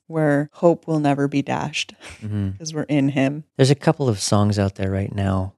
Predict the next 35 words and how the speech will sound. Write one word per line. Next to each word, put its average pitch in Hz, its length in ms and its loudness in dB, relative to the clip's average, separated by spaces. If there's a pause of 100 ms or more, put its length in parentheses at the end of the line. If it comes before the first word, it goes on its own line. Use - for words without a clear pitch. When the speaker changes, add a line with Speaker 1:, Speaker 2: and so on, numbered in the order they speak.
(100)
Speaker 2:
where 98 340 0
it 92 120 -4
says, 95 540 -2
"He's 101 240 -2
never 98 280 2
gonna 95 260 -2
let 92 160 -2
us - 200 -10
down." 90 420 -8 (400)
And 107 120 -6
I 104 40 2
wonder 104 260 0
sometimes 98 640 -4
when 98 140 -2
we 95 100 -2
sing 98 400 -2
them, 90 220 -2 (340)
what's 110 280 -12
in 98 100 2
our 95 140 0
heart? - 520 -8
Speaker 1:
Mm. 175 240 -8 (500)
Speaker 2:
Do 113 100 -4
people 104 340 -4
really 104 320 2
believe 98 580 0
the 98 120 -6
Father 95 520 0
is 95 280 -4
gooder 98 520 0 (320)
Speaker 1:
<laughs> - 80 -14 (640)
Speaker 2:
than 95 460 -2 (340)
letting 92 340 -4
us - 160 -4
down? 90 400 -4